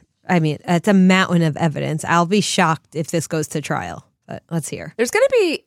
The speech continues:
Speaker 2: some interesting turns
Speaker 1: Okay.
Speaker 2: here, but this is a lot of evidence. The same cameras also caught Nathaniel parking and exiting a black Chevy Impala in front of the store.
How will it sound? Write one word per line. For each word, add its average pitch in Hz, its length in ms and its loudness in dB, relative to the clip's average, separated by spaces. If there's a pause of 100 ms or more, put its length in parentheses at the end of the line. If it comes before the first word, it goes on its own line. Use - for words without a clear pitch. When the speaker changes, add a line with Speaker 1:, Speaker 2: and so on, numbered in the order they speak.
(100)
Speaker 2:
some 415 520 2
interesting 165 600 -2
turns - 420 -2
Speaker 1:
Okay. 151 100 -4
Speaker 2:
here, - 280 -6
but 147 340 0
this 208 320 2
is 233 140 2
a 214 40 2
lot 160 220 4
of 151 160 -2
evidence. - 680 -6 (960)
The 185 260 2
same 226 320 0
cameras 214 440 0
also 180 380 0
caught - 300 -2
Nathaniel 170 440 2
parking 185 460 -4
and 165 160 -2
exiting 175 420 0
a 147 100 0
black 151 400 0
Chevy 180 320 0
Impala 165 440 2
in 156 140 -2
front 147 240 -2
of 147 60 -6
the 156 60 -8
store. 131 560 -2